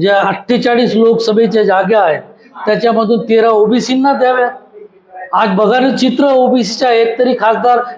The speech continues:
दिसतो का तुम्हाला? मुसलमानांचा एक तरी खासदार दिसतो का? त्यांची मते तुम्ही मागता, मतं मिळवून घेता, लालीपाप देता त्यांना, परंतु मतं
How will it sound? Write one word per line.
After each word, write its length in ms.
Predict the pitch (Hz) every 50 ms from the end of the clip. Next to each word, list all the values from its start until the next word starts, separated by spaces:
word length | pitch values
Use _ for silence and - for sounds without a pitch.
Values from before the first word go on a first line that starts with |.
| - 180
दिसतो 380 | 175 202 202 196 - 254 247 240
का 80 | 247
तुम्हाला? 480 | 247 254 254 247 262 254 233 196 165 - - - - - - _ _ _ _ _ _ _
मुसलमानांचा 1080 | 202 208 226 214 226 262 262 254 254 254 254 262 269 254 - 277 269 262 254 262 - - -
एक 280 | 196 190 226 226 - -
तरी 160 | 294 302 294
खासदार 420 | - - 262 269 269 220 285 285 285
दिसतो 380 | 233 277 277 269 - - 285
का? 120 | - 277 254
त्यांची 320 | 262 262 254 - 269 269
मते 380 | 233 214 190 208 214 208 285 302
तुम्ही 260 | 302 330 302 330 330
मागता, 400 | 349 359 339 330 339 - 311 277 277 - _ _ _ _ _ _ _ - - - -
मतं 340 | 208 247 269 277 320 330
मिळवून 440 | 330 330 330 339 349 370 381 381 359
घेता, 440 | 320 320 320 339 320 302 294 214 - - - - - - _ -
लालीपाप 520 | 196 214 233 269 294 339 349 349 381 370 349
देता 380 | 311 302 311 - - 311 302
त्यांना, 360 | 302 285 285 277 269 269 254 254 - - - _ _ _ _ _
परंतु 320 | 220 240 277 285 277 330 320
मतं 680 | 277 233 220 220 226 - 320 330 349 359 370 349 349